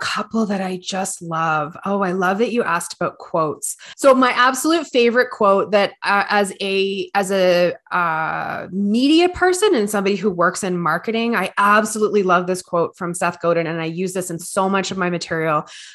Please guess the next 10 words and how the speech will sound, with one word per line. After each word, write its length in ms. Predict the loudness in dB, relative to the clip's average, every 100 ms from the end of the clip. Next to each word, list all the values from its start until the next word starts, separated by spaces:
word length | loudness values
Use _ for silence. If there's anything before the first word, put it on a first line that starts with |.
| -4
It's, 200 | -4 -2
"People 280 | 0 2 2
don't 300 | 4 2 2
buy 140 | 0
goods 280 | 2 0 0
and 140 | -2
services. 560 | 0 0 0 0 -2 0
They 100 | 0
buy 180 | 2 0
relations, 680 | 2 2 2 0 0 -2